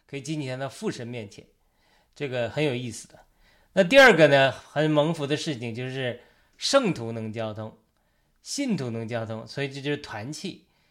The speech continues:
这个团契啊，呃，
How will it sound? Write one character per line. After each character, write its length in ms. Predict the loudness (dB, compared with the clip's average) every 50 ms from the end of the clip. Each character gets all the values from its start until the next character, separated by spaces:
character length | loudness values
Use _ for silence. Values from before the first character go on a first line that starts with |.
| _ _ _ _ _
这 140 | _ -6 -2
个 140 | 0 0 0
团 400 | -2 -4 -6 -6 -6 -6 -6 -8
契 260 | -10 -8 -6 -4 -4
啊， 220 | -4 -4 -6 -12 _ _ _ _ _ _ _ _ _
呃， 580 | -8 -4 -2 -2 -2 -2 -2 -2 -4 -4 -6